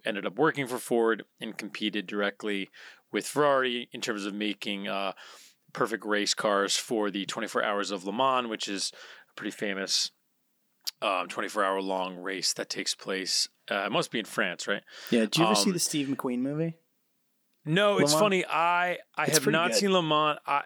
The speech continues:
Speaker 1: but I kn-, so, uh, yeah, I don't know if I've said this in the podcast before. There was a period of time, I think it was right after James Garner died, where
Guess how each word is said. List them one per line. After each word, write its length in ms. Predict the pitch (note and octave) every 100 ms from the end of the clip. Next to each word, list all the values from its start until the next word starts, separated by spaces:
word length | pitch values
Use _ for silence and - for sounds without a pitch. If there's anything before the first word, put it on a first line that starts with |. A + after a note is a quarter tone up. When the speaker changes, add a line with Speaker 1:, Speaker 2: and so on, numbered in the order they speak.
| -
Speaker 1:
but 340 | C3 A2+ F3 C#3+
I 80 | C#3
kn-, 200 | C3+ -
so, 440 | - E3 D3+ C#3+ C3+ - - - -
uh, 40 | - _ _ _ _ _ -
yeah, 160 | D#3+ C#3 -
I 80 | D3+
don't 80 | F3
know 80 | F#3
if 100 | D3+
I've 100 | C#3
said 160 | - C#3+
this 120 | B2
in 60 | B2+
the 80 | A#2
podcast 360 | A#2 G#2+ G#2+
before. 280 | G#2+ - A2+
There 180 | G#2 D3
was 140 | B2+
a 40 | A#2+
period 280 | F3+ F3
of 80 | D#3
time, 240 | - C3 B2
I 40 |
think 120 | C3
it 20 |
was 120 | B2 G#2+
right 280 | A#2 C#3
after 240 | D3+ C#3+ B2+
James 360 | A2+ A#2+ A2+ G#2
Garner 360 | A2+ A2 G2+
died, 600 | F2 G#2 F#2+ G2 - - - - _
where 520 | A#2+ A2 G#2 G2 F#2